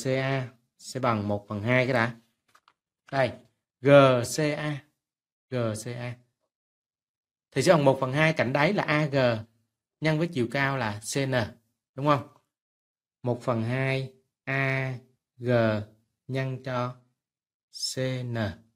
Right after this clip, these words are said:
Đó. Tiếp theo, diện tích của tam giác G A B. G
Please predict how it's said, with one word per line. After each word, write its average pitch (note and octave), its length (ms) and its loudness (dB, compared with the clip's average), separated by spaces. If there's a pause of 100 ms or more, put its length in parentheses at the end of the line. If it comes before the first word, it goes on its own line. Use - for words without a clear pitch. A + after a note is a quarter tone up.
(400)
Đó. G#2 320 -4 (760)
Tiếp F3+ 280 2
theo, E3 520 4 (360)
diện C3+ 260 4
tích A3+ 180 0
của C#3 120 0
tam E3 180 4
giác F3 260 0 (140)
G D3 80 4 (180)
A D#3+ 160 0
B. D#3 60 -4 (2500)
G C3+ 60 -2